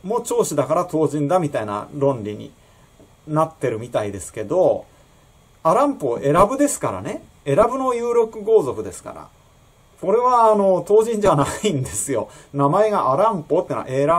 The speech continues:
ぶの福建寺院ですから、全然唐人でも何でもない、選ぶなんですね。選ぶさんなんです。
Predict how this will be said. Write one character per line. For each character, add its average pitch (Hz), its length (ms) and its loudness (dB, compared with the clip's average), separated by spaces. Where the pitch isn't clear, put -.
ぶ 208 120 2
の 175 100 2
福 117 160 -6
建 147 260 -6
寺 156 140 -6
院 120 80 -8
で 92 80 -10
す - 80 -20
か 104 100 -6
ら、 104 100 -6
全 175 160 -2
然 202 160 -2
唐 202 180 2
人 202 80 -2
で 208 80 -2
も 151 80 -2
何 135 160 -2
で 185 80 -4
も 175 60 -6
な 156 100 -2
い、 - 80 -6
選 120 140 -6
ぶ 220 160 0
な 120 140 -2
ん 80 100 -16
で - 80 -18
す - 100 -20
ね。 233 300 -8
選 165 200 2
ぶ 214 100 4
さ 196 180 0
ん 175 60 -6
な 156 120 0
ん 101 80 -6
で 98 100 -16
す。 - 200 -20